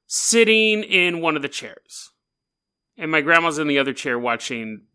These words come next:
the Drew Carey show or whatever. And I walk in, I'm like, "Hey guys, what's up? Hey grandma." And then I look and I'm like,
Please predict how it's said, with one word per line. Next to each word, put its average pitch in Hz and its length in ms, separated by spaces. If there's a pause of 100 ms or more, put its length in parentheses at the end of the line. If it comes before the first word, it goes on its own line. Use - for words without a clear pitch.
(120)
the 127 180
Drew 127 280
Carey 110 340
show 98 260
or 92 140
whatever. 90 420 (680)
And 175 80
I - 20
walk 240 320
in, 202 140
I'm 202 60
like, 202 140
"Hey 240 140
guys, 214 260
what's 214 180
up? 208 160
Hey 202 120
grandma." 185 460
And 175 120
then 175 80
I 170 60
look 202 300
and 180 80
I'm 175 100
like, 170 240